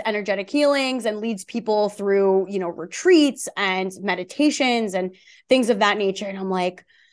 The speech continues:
she's telling me all the things she's doing. And I'm, like, so intrigued. I'm like, "Oh my gosh." And this is after I wrote my book and learned all the things that, you know, doc-, not all the things, but most of the things <laughs> Doctor Joe Dispenza has to offer.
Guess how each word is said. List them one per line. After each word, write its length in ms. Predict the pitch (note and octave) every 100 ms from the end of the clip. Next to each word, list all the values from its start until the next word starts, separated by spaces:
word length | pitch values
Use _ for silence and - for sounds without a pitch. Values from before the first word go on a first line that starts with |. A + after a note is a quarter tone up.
| _
she's 200 | - A#3
telling 260 | A3+ C4 F#4+
me 60 | D4+
all 160 | A#3
the 60 | B3+
things 180 | B3+ A#3+
she's 220 | A3 F3
doing. 260 | G#3+ C#4
And 80 | G3+
I'm, 100 | F#3
like, 260 | G3 G3 -
so 380 | - - A3+ D4
intrigued. 640 | A3+ G3 - C#4 A#3 G3
I'm 100 | G3
like, 200 | F#3+ F3+
"Oh 60 | G3+
my 140 | D#4
gosh." 520 | A#3 E3+ - G#3+ - - _ _ -
And 140 | A#3+
this 160 | F#4 A4
is 140 | F#4
after 480 | A#3 B3 E4+ - A3+
I 80 | G#3
wrote 200 | G#3 A3
my 120 | G#3+
book 260 | F#3+ A3 G#3+
and 140 | F#3+
learned 240 | G#3+ A3
all 240 | - G3+ G#3
the 120 | G3
things 340 | - G#3 G#3
that, 280 | G3 F#3 F#3
you 80 | G#3
know, 180 | F#3+ F#3+
doc-, 280 | F#3+ F3 -
not 220 | G3+ F#3+
all 160 | F#3+ F#3
the 140 | F#3
things, 240 | F3+ F3+ F#3+
but 200 | F#3 G3+
most 300 | A3+ D4+ C#4
of 160 | A#3
the 60 | G#3
things 240 | D4 C4
<laughs> 0 |
Doctor 340 | E4 B3+ A#3 C4
Joe 220 | A#3 A3+
Dispenza 440 | A3 - G#3+ G3+
has 200 | G3+ G3+
to 80 | -
offer. 520 | F3+ G3+ G3 G3+ G3+